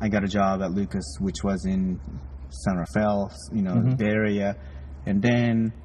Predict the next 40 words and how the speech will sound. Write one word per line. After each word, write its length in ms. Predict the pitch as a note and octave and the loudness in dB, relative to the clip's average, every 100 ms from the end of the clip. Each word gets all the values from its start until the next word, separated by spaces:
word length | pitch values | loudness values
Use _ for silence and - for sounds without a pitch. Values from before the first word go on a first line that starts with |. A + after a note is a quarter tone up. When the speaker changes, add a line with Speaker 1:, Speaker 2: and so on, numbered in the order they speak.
| - - | -10 -2
Speaker 1:
I 120 | G#2 | 2
went 180 | G2+ F#2+ | 2 2
back 220 | F#2 - | -2 -4
to 60 | - | -8
<clears throat> 680 | C#2 G2+ A2 D#3 F#2+ - | -4 -4 0 0 0 0
New 120 | C3 A#2 | 2 2
York 400 | A2+ G#2+ F#2 - | 2 0 -4 -8
to 120 | - A2+ | -4 0
work 220 | A2+ G#2+ | 0 -2
for 200 | A2 G#2 | -2 0
Blue 200 | G#2 G#2+ G2+ | 0 0 -2
Sky 200 | - G2 - | -2 -4 -2
Studios, 460 | A2+ G#2 F2 E2 | -2 0 -4 -4
which 200 | G2 F#2+ | -6 -4
is 140 | G2+ - | -4 -2
my 100 | F#2+ - | -4 -2
second 280 | G2+ G2 F#2 | -4 -2 -2
job. 280 | E2 D#2 D2+ B2+ - - - - | -2 -2 -4 -6 -10 -14 -14 -2
Speaker 2:
Mm-hmm. 240 | C3 C3 C3 - - - | 2 4 2 -4 -6 0
Speaker 1:
And 120 | C3 | 2
Blue 160 | B2 C3 | 4 2
Sky, 420 | - B2 A#2+ A#2 - - - - - - | 4 6 6 4 -4 -14 -14 -12 -10 -2
you 120 | A#2 G#2 | 2 2
know, 120 | G2 | 2
where 220 | G2+ G2+ | 2 2
we 140 | G2 | 2
made 280 | G2 F#2+ F#2 | 2 0 0
Ice 280 | F2 F#2 - | -2 -2 -2
Age, 240 | G2 F#2+ F#2 | -2 0 -2
you 60 | G2 | -2
know, 80 | F2+ | 0
um, 640 | D#2+ G2+ G2 F#2 F2 F#2+ - - | -2 -2 -2 -2 -2 -4 -4 2
Speaker 2:
Oh, 40 | |
Speaker 1:
animated 280 | B2+ D3 - | 4 4 4
Speaker 2:
yeah. 160 | C#3 | 2
Speaker 1:
movie 200 | G2 G2+ | 2 0
like 220 | F#2+ F#2 - | -2 -2 -2
Ice 260 | F#2 - | -4 -2
Age 380 | F#2+ F#2 F#2 F2+ | -2 0 0 -2
or 260 | F#2 F2+ | -2 -2